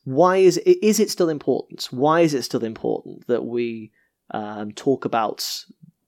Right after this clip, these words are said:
Stalin, his legacy, and defend the ideas of Trotsky and the criticisms that Trotsky raised against the Stalinists?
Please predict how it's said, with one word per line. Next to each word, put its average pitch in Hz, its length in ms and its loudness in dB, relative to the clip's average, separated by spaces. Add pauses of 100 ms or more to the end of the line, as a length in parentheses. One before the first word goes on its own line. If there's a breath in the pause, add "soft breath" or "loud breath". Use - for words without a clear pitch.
Stalin, 127 540 -4
his 117 180 -8
legacy, 131 720 -2
and 117 540 -8 (380 soft breath)
defend 139 760 2
the 123 220 0
ideas 123 380 0
of 107 60 -8
Trotsky - 400 -4
and 113 80 -6
the 120 40 -10
criticisms 117 480 -4
that 110 100 -10
Trotsky - 340 -8
raised 117 240 -2
against 127 260 -6
the 113 60 -12
Stalinists? - 680 -14